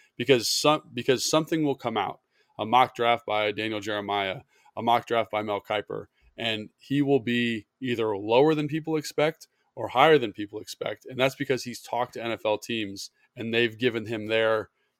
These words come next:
their scoop that I was getting last week on different players around. You know what I'm saying? That,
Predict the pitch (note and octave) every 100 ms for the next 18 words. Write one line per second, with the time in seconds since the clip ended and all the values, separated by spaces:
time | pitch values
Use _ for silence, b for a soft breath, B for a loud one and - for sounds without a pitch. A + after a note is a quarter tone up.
0 | - C3+ B2 - - C#3 - G#2+ A2 A2
1 | A#2 A2 A2+ G#2 - G#2+ G#2+ G#2 G2+ F#2+
2 | G#2 G2+ G2 G2 A#2+ C3+ C3+ C3+ C3 C3
3 | A2+ C3 C3